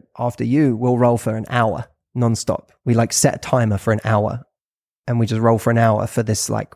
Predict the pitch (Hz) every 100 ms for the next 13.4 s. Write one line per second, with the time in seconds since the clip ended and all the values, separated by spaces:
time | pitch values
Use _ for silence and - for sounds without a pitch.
0 | - 110 107 110 - - - _ _ _
1 | _ _ _ - _ _ _ _ _ -
2 | 123 127 113 - _ _ _ _ _ _
3 | _ - 117 156 - _ _ _ _ _
4 | _ _ - 139 165 - 143 - - -
5 | - - 131 139 135 127 147 160 135 123
6 | 117 147 139 - - - _ _ _ _
7 | - 120 127 139 123 - _ _ _ _
8 | _ _ _ _ _ 135 127 127 127 127
9 | - _ _ _ _ _ _ _ _ 127
10 | 135 135 123 139 175 160 131 123 - 120
11 | 127 - - - - _ _ _ _ _
12 | - 135 120 120 117 113 117 104 117 107
13 | 110 127 143